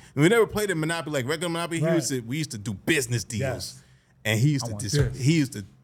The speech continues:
Speaker 1: torture me, but he always brought me around. He always let me drive in the car with him to go X, Y, and Z. Like, I owe a lot to, to Greg Miller's
Speaker 2: That's good,
Speaker 1: facts.
Speaker 2: man.
Speaker 1: A lot of people don't even know that. And I don't think I had, I saw him at Invest, I'm sorry, I saw him at the party.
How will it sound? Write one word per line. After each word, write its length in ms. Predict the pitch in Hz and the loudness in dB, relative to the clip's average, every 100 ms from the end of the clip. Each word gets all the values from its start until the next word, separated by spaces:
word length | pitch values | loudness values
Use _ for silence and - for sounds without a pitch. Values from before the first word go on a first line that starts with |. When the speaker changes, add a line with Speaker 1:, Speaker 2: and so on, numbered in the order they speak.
| _ | _
Speaker 1:
torture 540 | - - 170 185 - 127 | -18 -2 2 2 2 -2
me, 100 | 117 | -2
but 160 | 107 | -6
he 80 | 127 | -8
always 320 | - 123 120 98 | -8 -6 -6 -8
brought 240 | 120 107 | -8 -8
me 120 | 107 | -8
around. 420 | - 123 131 123 123 - _ | -6 -2 -2 -2 -6 -16 _
He 100 | 139 | -4
always 220 | 127 113 | -2 -4
let 120 | 98 98 | -6 -8
me 220 | 104 104 - - | -8 -10 -14 0
drive 160 | 127 123 | 2 2
in 40 | |
the 60 | 110 | 0
car 280 | 139 131 123 | 0 2 2
with 100 | 127 | 0
him 300 | 127 123 117 | -2 -2 -6
to 40 | |
go 180 | 113 113 | -8 -8
X, 260 | 117 117 | -6 -8
Y, 120 | 120 113 | -6 -6
and 80 | |
Z. 160 | 107 113 | -6 -4
Like, 240 | 110 104 - - 127 | -4 -4 -8 -6 -2
I 100 | 127 | 2
owe 140 | 131 127 | 2 0
a 40 | |
lot 200 | 123 123 | -4 -6
to, 140 | 123 104 104 - - | -6 -8 -10 -14 -4
to 80 | 107 | 2
Greg 200 | 110 107 | 2 2
Miller's 300 | 101 110 90 | -4 -6 -6
Speaker 2:
That's 100 | 120 | -2
good, 140 | 110 | 2
Speaker 1:
facts. 300 | 120 107 101 | 2 2 -2
Speaker 2:
man. 80 | 110 | 0
Speaker 1:
A 20 | |
lot 100 | 139 | 0
of 40 | 143 | 2
people 100 | 131 | 0
don't 100 | 123 | -2
even 100 | 117 | -2
know 140 | 117 | -4
that. 180 | 101 101 | -4 -6
And 340 | 107 101 98 - | -6 -6 -8 0
I 120 | - | 4
don't 100 | 185 | 4
think 120 | 165 160 | 2 -2
I 40 | |
had, 240 | 196 175 139 - - | -4 -6 -8 -12 -4
I 80 | 170 | -2
saw 220 | 262 240 | 0 0
him 80 | 220 | 0
at 80 | |
Invest, 420 | 185 143 262 262 180 | 0 2 0 -2 -6
I'm 80 | 208 | -4
sorry, 160 | 175 | -2
I 60 | 180 | -4
saw 140 | 240 | -6
him 80 | 247 | -4
at 100 | 160 | -4
the 100 | 135 | -4
party. 580 | 123 - 277 311 151 107 | -8 2 4 4 0 -8